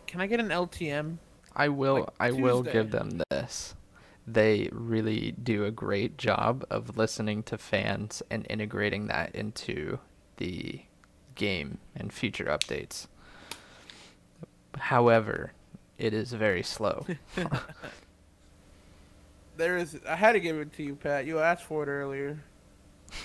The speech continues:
Speaker 2: <laughs>
Speaker 1: We should have gone in L T M instead of their summer bash sale crap. Dude.
Speaker 2: Yeah.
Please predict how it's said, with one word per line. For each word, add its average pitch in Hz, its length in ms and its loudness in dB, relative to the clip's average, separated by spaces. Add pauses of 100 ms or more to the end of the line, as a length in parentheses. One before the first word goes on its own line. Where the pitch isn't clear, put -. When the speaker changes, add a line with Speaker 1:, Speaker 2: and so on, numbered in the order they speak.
(380)
Speaker 2:
<laughs> - 80 -2 (1500)
Speaker 1:
We 165 180 -6
should 175 180 -2
have 151 100 -6
gone 156 240 -2
in 143 140 -8
L 147 180 -4
T 143 260 -6
M 147 140 -4
instead 143 260 -6
of 143 120 -2
their 147 160 -4
summer 151 440 -6
bash 143 480 -4 (120)
sale 143 240 -4
crap. 156 420 -2 (640)
Dude. 185 440 6
Speaker 2:
Yeah. 107 180 4